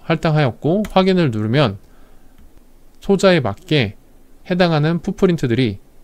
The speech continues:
다 대입이 된 것입니다. 풋프린트까지 모두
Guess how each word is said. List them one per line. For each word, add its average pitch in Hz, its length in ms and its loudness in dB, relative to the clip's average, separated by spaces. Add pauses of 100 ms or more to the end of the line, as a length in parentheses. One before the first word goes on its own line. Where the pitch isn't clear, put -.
(240)
다 117 380 0 (140)
대입이 113 280 2
된 117 180 0
것입니다. 107 440 -2 (360)
풋프린트까지 175 840 2
모두 131 540 2